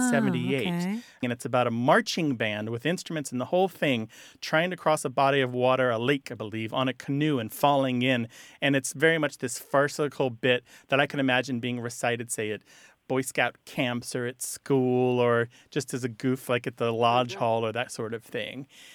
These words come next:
Speaker 1: I suspect that this may be the start of the popularization, for as little as popularization as there was,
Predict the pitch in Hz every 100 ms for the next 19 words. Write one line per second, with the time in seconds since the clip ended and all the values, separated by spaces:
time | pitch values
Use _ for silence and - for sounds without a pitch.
0 | - - 143 147 170 - - - 202 -
1 | 143 135 151 - 156 139 135 127 127 -
2 | - - 170 170 131 120 - 131 120 120
3 | 120 117 156 - 113 113 - 117 110 123
4 | 127 107 - - 113 113 110 110 117 95
5 | 98 113 156